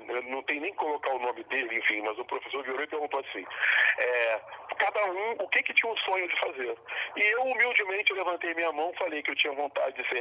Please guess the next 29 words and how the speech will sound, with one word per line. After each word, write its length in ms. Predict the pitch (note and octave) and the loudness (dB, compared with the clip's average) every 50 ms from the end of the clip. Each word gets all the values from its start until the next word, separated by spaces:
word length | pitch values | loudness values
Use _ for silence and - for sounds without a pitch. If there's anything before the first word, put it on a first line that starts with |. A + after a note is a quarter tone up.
| A#2+ | 0
repórter 640 | B2+ B2 - - - - D#3 - - - - C3 B2 | 0 -2 -2 -2 0 0 0 0 -2 -4 -4 -4 -2
de 100 | - - - | -4 -4 -2
televisão 760 | - A2+ A2 G#2+ G2 G2+ G2 G#2 G#2 G2+ G#2+ A#2 C3+ D#3 - - - - - - - - - - - | -2 -4 -4 -6 -6 -6 -4 -2 0 0 2 0 -2 -4 -8 -10 -8 -6 -4 -2 -2 -2 -4 -4 -4
e 60 | C#3 - | -2 0
ser 160 | E3+ E3 D#3 | 0 0 -2
um 120 | D#3 D#3 | -4 0
dia 200 | C#3 D3 D3+ E3 | 2 2 2 2
um 80 | E3+ E3+ E3+ | 2 0 0
apresentador 880 | E3+ - - D#3 C#3+ D#3 D#3 D#3+ - E3+ E3 E3 - C3+ D3+ F3+ F3 C#3+ C3 | 0 0 -4 -6 -4 -2 -4 -2 0 -2 -2 -2 -2 -2 0 0 0 0 -2
na 100 | A#2+ - | -2 -2
televisão. 580 | - A#2 A2+ G#2 G#2 G#2 F#2+ G2 E2 - - - - - - - - - - - - - - - | -2 -4 -4 -4 -6 -4 -2 -2 -2 -2 -4 -10 -14 -14 -12 -12 -10 -8 -8 -8 -8 -6 -6 -6
E 100 | D3+ - | -4 -2
também 360 | - E3+ D#3 C#3 C#3 C#3+ D3 | -2 -2 -2 -2 -4 -4 -2
gostaria 360 | D3 D3+ D#3 D#3 C#3+ C#3 C#3 | -2 -2 -2 -2 -2 -2 -4
de 60 | - | -2
trabalhar 300 | - C#3 C#3 C#3 C3+ C3+ | 0 0 2 2 2 0
em 60 | C#3+ | 0
rádio. 460 | C3+ B2+ B2 A#2 A2+ G#2+ - - - - - - - - - - - - - - - C#3 | 2 2 4 4 4 2 0 -2 -4 -4 -8 -12 -14 -14 -12 -10 -10 -10 -10 -10 -6 -6
E 80 | C#3 | -6
esse 200 | D3 - - C#3+ - | -4 -4 -6 -4 -4
professor 460 | - C#3+ - C#3+ B2+ - - D3+ - - | -4 -4 -4 -4 -4 -2 -2 -2 -2 0
falou, 220 | C#3 B2 A#2+ B2+ C3 | -2 0 2 2 2
"Olha, 120 | A#2+ A#2 | 2 0
você 200 | A2 B2 - C3+ - | -2 -2 -4 -4 -2
tem 140 | - C3+ | 0 0
uma 60 | B2+ A#2 | 0 2
voz 240 | A2+ A#2+ A#2+ A#2 A#2+ | 2 0 0 0 -2
muito 240 | B2 C#3 - - C3 | -6 -4 -4 -4 -4
boa, 520 | A2+ A2 A2 A2+ A2+ A#2 B2+ C#3 E3+ | -2 -2 0 0 0 0 0 0 0